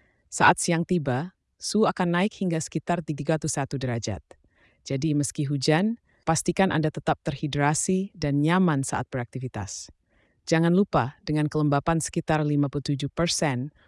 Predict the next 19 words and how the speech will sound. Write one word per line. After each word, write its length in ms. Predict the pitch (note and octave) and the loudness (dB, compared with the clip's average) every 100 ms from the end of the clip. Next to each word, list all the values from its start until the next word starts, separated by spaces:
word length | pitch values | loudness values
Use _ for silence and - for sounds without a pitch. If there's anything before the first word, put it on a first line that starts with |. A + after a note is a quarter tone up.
| _ | _
udara 360 | - D#3 D#3 E3 | -2 2 4 4
mungkin 360 | E3 D3+ G#3 G3+ | 2 2 2 0
akan 240 | - D#3 | 0 -4
terasa 400 | - C#3 C3+ C3+ | 0 -2 0 -2
agak 240 | C#3 C#3 | -2 -2
lembab. 320 | C#3+ C#3+ A2 - _ _ _ _ _ _ - | 0 0 -2 -6 _ _ _ _ _ _ 0
Angin 320 | D#3+ F#3 E3 | 2 4 2
akan 240 | - E3 | 2 0
bertiup 400 | C#3+ - F#3 G3+ | -2 -2 0 2
dari 240 | - D3 B2+ | 2 0 2
arah 160 | C#3+ | 0
utara 320 | C#3 - E3+ D#3+ | -2 0 2 2
dengan 240 | C#3+ C3+ | 0 -4
kecepatan 480 | - - C3+ C#3+ C#3 | -4 -4 -2 -2 -4
sekitar 320 | - - C#3 | -6 -6 -2
enam 320 | D3 D#3 E3 | 0 2 2
kilometer 400 | - D3+ C#3 C#3 | 0 0 0 -4
per 160 | C3+ C3 | -6 -6
jam, 400 | B2 D3 B2 | -2 0 0